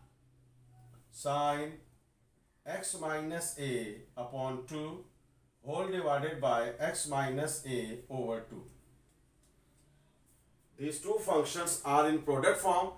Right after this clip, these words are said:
so therefore we can write down x minus a upon two of the denominator of the cos function as well as on the sine function. So just we have to write down here with the sine function, that is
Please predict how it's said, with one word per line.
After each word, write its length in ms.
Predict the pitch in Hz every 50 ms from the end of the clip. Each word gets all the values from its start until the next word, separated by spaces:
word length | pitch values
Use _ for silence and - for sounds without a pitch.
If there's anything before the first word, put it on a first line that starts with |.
| - -
so 240 | - - 147 143 139
therefore 720 | 139 151 165 - - - - 170 147 139 143 151 113 117
we 120 | 131 143 165
can 240 | 175 202 196 185 156
write 320 | 156 147 143 156 143 139
down 260 | 147 139 139 143 143 -
x 280 | - 175 - - - -
minus 520 | 160 151 143 143 143 151 151 151 - -
a 140 | 160 160 165
upon 500 | 156 147 139 143 147 139 139 135 139 135
two 320 | 156 160 165 175 165 170 - - -
of 220 | - 127 - -
the 80 | 143 139
denominator 720 | - 131 131 135 151 165 170 160 151 147 143 151 151 147
of 100 | 139 143
the 120 | - 139
cos 340 | - - 135 156 160 - -
function 380 | 180 180 156 - - 170 165 175 -
as 240 | 143 143 143 135 139
well 140 | 160 156 - 135
as 200 | 135 139 139 139
on 140 | 131 123 123
the 100 | - 131
sine 340 | - - 156 147 147 147
function. 360 | 139 - - - - - - 90 - - - - - - -
So 100 | - 147
just 320 | 147 147 165 185 185 - 165
we 60 | 160
have 240 | 147 143 143 - -
to 60 | 165
write 280 | 143 143 143 156 151
down 220 | 156 156 156 151 139
here 320 | 151 156 156 151 156 - - - - - - - -
with 180 | 151 156 143
the 100 | 143 143
sine 320 | 139 - 139 131 143 165 185
function, 460 | 175 160 147 139 139 - 143 156 151
that 220 | 131 127 123 -
is 220 | 156 185 190 -